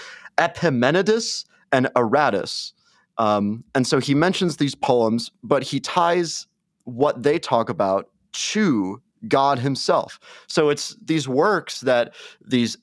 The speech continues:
pagans have written, and yet he takes them because the people are familiar with these words, and he ties them into who God is. And so that's kind of the same deal that's happening with Jude here. And so from what we can take away with this, the content that he's referencing here,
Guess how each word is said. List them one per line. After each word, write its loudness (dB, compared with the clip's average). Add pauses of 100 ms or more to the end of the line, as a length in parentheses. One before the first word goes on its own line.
pagans 2
have -2
written, -2 (120)
and 2
yet 2
he -4
takes -2
them -2
because 0
the 0
people 0
are 4
familiar 0
with -2
these -2
words, 0 (400)
and 2
he 0
ties 0
them 0
into -2 (160)
who -2
God 2
is. -10 (280)
And 2
so 2
that's -6
kind 0
of 0
the -4
same 0
deal 0
that's -4
happening -2 (280)
with 0
Jude 0
here. -2 (160)
And 0
so 0
from 0
what 2
we 2
can -2
take 0
away 4
with 0
this, 0 (280)
the 2
content 0
that 2
he's -4
referencing -2
here, -8